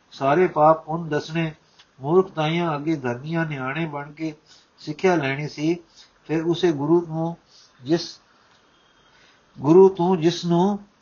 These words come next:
ਸਾਡੀ ਚਿੰਤਾ ਹੈ, ਤਿਸ ਸਿਓ ਕਿਉਂ ਮਨ ਰੁਸੀਆ, ਜਿਸੇ ਹਮਾਰੀ ਚਿੰਤ ਪਤੀ ਕੀ, ਗੁਰੂ ਸਾਥੋਂ ਨਫ਼ਰਤ ਨਹੀਂ ਕਰਦਾ।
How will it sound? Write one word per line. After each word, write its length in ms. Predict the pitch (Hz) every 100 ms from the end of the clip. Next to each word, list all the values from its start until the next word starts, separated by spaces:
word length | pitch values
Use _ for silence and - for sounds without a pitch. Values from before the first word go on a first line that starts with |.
| -
ਸਾਡੀ 380 | - 139 151 180
ਚਿੰਤਾ 440 | 156 156 196 180
ਹੈ, 360 | 151 165 175 - _ _ _ -
ਤਿਸ 240 | 190 190
ਸਿਓ 160 | 208 196
ਕਿਉਂ 240 | - 185
ਮਨ 220 | 170 170 151
ਰੁਸੀਆ, 400 | 156 - 180 165
ਜਿਸੇ 320 | 147 196 190
ਹਮਾਰੀ 440 | 156 143 143 151
ਚਿੰਤ 380 | 143 156 170 175 _ _ _ _
ਪਤੀ 280 | 143 160 170
ਕੀ, 280 | - 185 175
ਗੁਰੂ 240 | 151 175
ਸਾਥੋਂ 380 | - 151 165 165
ਨਫ਼ਰਤ 380 | 151 - 165 139
ਨਹੀਂ 180 | 165
ਕਰਦਾ। 440 | 190 180 170 180